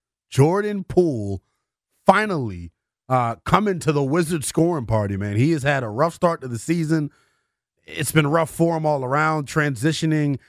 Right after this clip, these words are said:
uh, into being the team's number one option and having all the attention being paid to him. Eighteen points in the first half. He's a plus eleven, four assists, three rebounds. He's eight of twelve from the field, including two of three from beyond the arc. The Wizards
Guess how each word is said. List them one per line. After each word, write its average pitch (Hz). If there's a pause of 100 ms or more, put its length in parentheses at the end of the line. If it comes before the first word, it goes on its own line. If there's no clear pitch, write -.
(180)
uh, 120
into 160
being 165
the 139
team's 156
number 151
one 120
option 151
and 120
having 147
all 147
the 120
attention 160
being 147
paid 147
to 147
him. 143 (960)
Eighteen 185
points 139
in 117
the 101
first 104
half. 107
He's 104
a 101
plus 160
eleven, 120 (320)
four 196
assists, 156 (300)
three 180
rebounds. 131
He's 110 (100)
eight 170
of 143
twelve 147
from 123
the 110
field, 123 (320)
including 127
two 165
of 139
three 143
from 123
beyond 120
the 110
arc. 120
The 110
Wizards 131